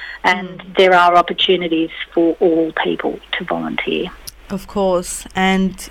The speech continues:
Speaker 2: you know, if someone lacks the skills in something or they have special needs, it really can go a long way to improve their confidence, advance their capabilities, advance their social networking skills.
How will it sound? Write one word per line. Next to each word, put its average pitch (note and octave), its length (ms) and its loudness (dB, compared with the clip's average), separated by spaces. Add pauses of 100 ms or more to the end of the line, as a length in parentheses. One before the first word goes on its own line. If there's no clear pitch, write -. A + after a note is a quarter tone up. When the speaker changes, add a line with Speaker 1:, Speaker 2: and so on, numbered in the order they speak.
Speaker 2:
you F#3+ 80 -4
know, F3+ 100 -2
if F#3+ 160 -2
someone C#4 380 0
lacks F#3+ 240 -2
the F#3 120 -2
skills F#3 640 0 (460)
in G#3+ 180 4
something E3+ 680 -2
or F#3 180 0
they F3+ 160 2
have F#3+ 180 2
special F3+ 460 -4
needs, F3 540 0
it G3 120 -2
really C4+ 340 2
can A3 180 -2
go F#3+ 180 4
a F3 140 2
long F3 180 -2
way E3+ 220 2
to - 200 -8
improve G#3+ 520 0
their F#3 120 2
confidence, F3 800 -2 (360)
advance G3+ 560 0
their F#3+ 200 -2
capabilities, F#3 1300 -2 (260)
advance G#3 440 0
their F#3+ 180 0
social G#3 640 0
networking F#3+ 680 -2
skills. A#3 720 0